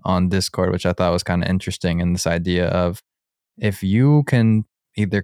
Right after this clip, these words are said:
coming off yourself or placing a device that controls an area and within what range, is it too powerful versus not impactful enough?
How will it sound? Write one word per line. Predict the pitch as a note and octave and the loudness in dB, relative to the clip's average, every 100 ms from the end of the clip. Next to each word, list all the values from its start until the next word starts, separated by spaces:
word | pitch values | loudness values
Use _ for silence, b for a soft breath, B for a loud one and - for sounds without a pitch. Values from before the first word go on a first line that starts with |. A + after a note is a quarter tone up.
| - _ | -6 _
coming | - A2+ A2+ | -2 2 2
off | A2 A2+ | 0 -2
yourself | G2 F#2+ - C3 D#3 - | -4 -4 -2 0 0 -2
or | A2+ G#2+ | -4 -4
placing | - A2 A#2 A#2+ | 0 0 0 0
a | A2+ | 0
device | G2+ F#2 F#2+ A#2+ - | 0 2 2 0 -2
that | G2+ F#2+ F#2 - _ - | 0 2 0 -2 _ -8
controls | - G2+ - G2 G#2 G#2 | -4 -2 0 0 2 2
an | G2 | 0
area | F#2 F#2 G2 G2+ A2 C3+ b b b - | 0 0 2 2 2 2 b b b -2
and | G2 F#2+ F2+ F#2 - _ _ _ _ - | 0 2 2 0 -4 _ _ _ _ -12
within | F#2 F2+ F#2+ G2 F#2+ F#2+ F#2 | -4 -4 -2 0 2 2 2
what | F#2+ C3+ | 0 0
range, | F#2+ F#2 F#2+ G2+ A#2+ C3 | 0 0 0 0 0 -2
is | G2 G2+ | -4 -4
it | F#2+ - | -8 -2
too | A#2 B2+ | 0 2
powerful | C3+ C3 C3+ - C3+ C3+ B2+ | 2 2 2 0 0 0 0
versus | G#2+ F#2+ - F#2 | -2 -4 -4 -4
not | F2+ F#2 F#2 | -2 0 -2
impactful | F#2 F#2 F#2+ - G2 F#2 | -2 -2 -2 -4 -2 0
enough? | F#2 G#2+ C3+ - | 2 4 2 0